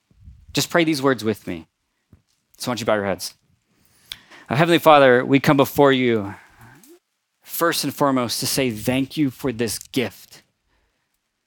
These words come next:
That despite our mess, despite our shortcomings, you have come into our world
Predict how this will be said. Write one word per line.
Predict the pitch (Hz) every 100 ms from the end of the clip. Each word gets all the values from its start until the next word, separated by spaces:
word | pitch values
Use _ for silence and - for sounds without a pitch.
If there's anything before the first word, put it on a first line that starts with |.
| _ _ _ _ -
That | 147
despite | 151 - - 165 185
our | 170 147
mess, | 151 156 151 - -
despite | 120 - 165 175
our | 151
shortcomings, | - 165 151 156 156 143 135 - - -
you | 131 117 160 190 185 156 - - -
have | 139 -
come | - 165 160
into | 170 165 - 160
our | 156 127
world | 120 131 156 135 120 110